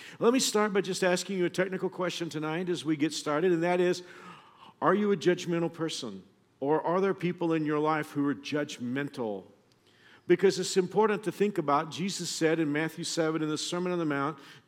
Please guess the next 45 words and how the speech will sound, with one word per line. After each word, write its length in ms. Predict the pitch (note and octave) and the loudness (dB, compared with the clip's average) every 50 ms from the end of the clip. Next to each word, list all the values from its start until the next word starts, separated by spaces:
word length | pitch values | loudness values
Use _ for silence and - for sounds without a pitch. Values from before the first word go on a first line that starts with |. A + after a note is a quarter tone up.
| G#2+ F#2+ | -18 -6
"Do 180 | - C#3+ F#3 G#3 | 0 0 2 4
not 280 | G#3+ G#3+ G#3+ G#3+ E3 | 4 2 2 0 -2
judge, 720 | C#3 - D#3 D#3 D3 D3 D3+ D#3+ F3 D#3 - - - - - - - - - _ _ _ | -2 0 2 4 4 4 4 2 0 -2 -6 -6 -8 -10 -18 -20 -20 -20 -20 _ _ _
and 220 | D3+ D#3+ E3 E3 | -2 0 2 4
you 100 | E3+ F3+ | 4 4
will 140 | F#3 F#3 F#3+ | 4 4 4
not 340 | F#3 F#3+ G3 G#3+ A3 G#3+ F3 | 4 6 4 4 4 2 -2
be 120 | D#3+ D#3+ | -4 -4
judged," 560 | A2+ - C3 C#3 B2+ A#2+ A2 A2 - - - | -4 -2 0 0 0 0 -2 -4 -6 -8 -4
or, 400 | D#3+ F3 E3 E3 E3+ E3+ F3 - - - | 0 2 4 4 4 4 4 0 -2 0
"Do 140 | C#3 D#3+ F#3 | 0 2 2
not 240 | F#3+ F#3+ F#3 E3+ D#3+ | 4 4 2 2 0
judge, 360 | C3 D#3+ F3 E3+ E3+ - - - | 0 0 2 2 2 0 -2 -2
or 100 | D#3+ F3 | 0 0
you 160 | E3+ E3 F3 | 0 0 -2
too 320 | E3+ - - - A3 A3 A3 | -4 -4 -2 -2 0 2 4
will 140 | F#3+ D#3+ | 2 2
be 160 | B2 C3 C3 A2 | 2 0 -2 -4
judged." 640 | - - C3 A#2 G2+ G2 F#2+ F2 - - - - - _ _ _ _ _ - - - _ | -4 -6 -6 -6 -6 -8 -10 -10 -12 -14 -14 -16 -20 _ _ _ _ _ -20 -20 -20 _
So 160 | - - F#3+ | -6 -4 -4
Jesus 480 | F3 B2 D#3 A3 A#3 F#3+ F3 F3+ - F3+ | -2 0 0 0 0 0 -2 -4 -4 -4
is 100 | F3 - | -2 -2
saying, 460 | - - G#3 F#3+ F#3 F3+ F3 E3+ F3 | 0 2 2 2 2 2 0 0 -2
if 220 | - G#3+ G#3 G#3 F3 | 0 -2 -2 0 -2
you 80 | G3 | -6
judge, 720 | E3+ B2 G#2 C3 D3+ C#3+ C#3 C#3 D3 F3 E3 - - - - - - - - - - _ _ | -6 -4 0 0 2 2 4 2 0 0 -2 -4 -10 -10 -14 -20 -20 -20 -20 -20 -20 _ _
then 480 | C3 F3 F#3+ F#3+ F#3 F3+ F#3 F#3 E3+ C#3 | 4 6 6 6 4 2 0 -2 -6 2
God 280 | B2 F#3+ G#3+ A3 A3 | 4 6 6 6 6
will 120 | G#3 G#3 F#3 | 6 4 2
judge 360 | C3 B2 D#3+ E3+ D#3+ E3 - | 4 2 2 2 2 0 0
you. 260 | C#3 C#3 C#3 C#3+ D#3 - | 0 2 2 2 2 2
And 120 | F3+ E3+ | 2 2
he 60 | F#3+ | 2
goes 220 | F3+ F#3 G3 - - | 6 6 6 6 6
on 240 | G3 G#3+ A#3 A3+ | 2 2 2 0
to 80 | A3 - | -2 -4
say, 460 | - - - - D#3 C#3+ D3 D#3 D#3+ | -6 -6 0 2 2 4 4 4 4
in 80 | D#3+ D3 | 2 2
the 60 | D3 | 0
most 280 | D3 D3+ C#3+ - - - - - - _ | 0 0 -2 -2 -6 -12 -16 -20 -20 _
chilling 400 | _ - - A3+ A#3+ A#3+ G3+ D#3 | _ 2 4 6 6 6 6 4
aspect 460 | D3 D3 C3 - - D#3 D3+ C#3 - D3+ | 2 0 -2 -2 -2 -2 -2 0 -2 -4
of 80 | C#3+ | -4
his 140 | C#3+ C#3 - | -2 -4 -4
statement, 420 | - - C#3+ C3+ C#3 D3 E3 E3+ | -2 0 0 0 0 -2 -6 -8